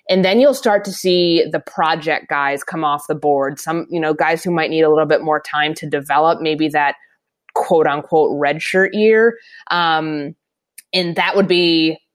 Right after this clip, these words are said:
building for the future. That's where you can get an edge rusher too, or an interior pass rusher that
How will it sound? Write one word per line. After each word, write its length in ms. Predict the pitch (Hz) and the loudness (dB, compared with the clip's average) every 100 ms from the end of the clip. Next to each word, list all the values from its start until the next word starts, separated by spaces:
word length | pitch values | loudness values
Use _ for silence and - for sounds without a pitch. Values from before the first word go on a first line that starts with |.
| _ | _
building 320 | 190 180 165 | 0 2 -2
for 120 | 165 156 | 0 -2
the 80 | |
future. 640 | 151 170 151 147 - 127 139 | 0 0 -2 -2 -4 -4 -4
That's 240 | 143 156 - | -4 -2 2
where 100 | 285 | 2
you 100 | 285 | 4
can 140 | 277 | 4
get 160 | 208 185 | 4 2
an 100 | 147 | 0
edge 220 | 135 190 | -2 0
rusher 380 | 170 147 - 143 | 0 -2 -2 -6
too, 220 | - 180 | 0 2
or 180 | 156 139 | 4 0
an 100 | 139 | -4
interior 640 | 156 165 175 170 170 160 151 | -6 -6 -2 0 2 2 0
pass 380 | - 147 - 165 | 0 -4 -2 -2
rusher 480 | 143 - 135 143 - - _ 156 | -2 0 -2 -2 -4 -16 _ -2
that 340 | 160 147 | 0 0